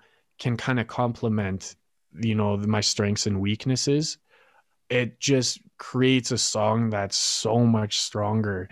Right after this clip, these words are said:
And we ended up doing, like, seven revisions of the lyrics and, and everything. So it was really the strongest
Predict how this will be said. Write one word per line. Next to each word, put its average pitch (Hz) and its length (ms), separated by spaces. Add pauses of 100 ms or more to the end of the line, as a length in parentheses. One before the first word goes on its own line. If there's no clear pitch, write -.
(380)
And 110 140
we 127 120
ended 127 260
up 117 160
doing, 120 420
like, 98 300 (220)
seven 117 600
revisions 107 800
of 101 140
the 101 100
lyrics 104 560
and, 101 260
and 107 160
everything. 120 680 (440)
So 135 220
it 131 120
was 120 180
really 127 400
the 107 120
strongest 117 1080